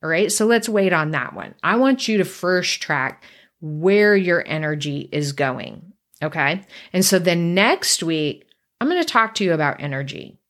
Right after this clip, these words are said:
And I'm gonna talk to you about identifying the possible ways where our energy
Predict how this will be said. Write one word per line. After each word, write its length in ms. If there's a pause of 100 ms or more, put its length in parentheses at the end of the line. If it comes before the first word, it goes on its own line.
(140)
And 80
I'm 60
gonna 160
talk 340
to 120
you 280
about 540
identifying 1080
the 80
possible 680
ways 400
where 520
our 220
energy 840